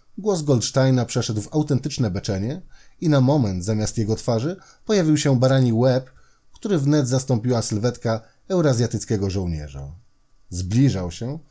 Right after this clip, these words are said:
rosnąc w oczach, potężny i straszny, sterkoczącym pistoletem maszynowym w dłoniach.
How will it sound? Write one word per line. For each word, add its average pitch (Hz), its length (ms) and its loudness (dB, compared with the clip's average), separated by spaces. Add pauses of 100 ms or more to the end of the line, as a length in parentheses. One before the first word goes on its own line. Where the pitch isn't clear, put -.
(140)
rosnąc 147 400 0
w - 80 -12
oczach, 82 400 -8 (420)
potężny 123 580 -2
i 156 60 0
straszny, 92 680 -4 (340)
sterkoczącym 151 720 -2
pistoletem 113 580 -2
maszynowym 101 520 -4
w 80 60 -10
dłoniach. 80 460 -8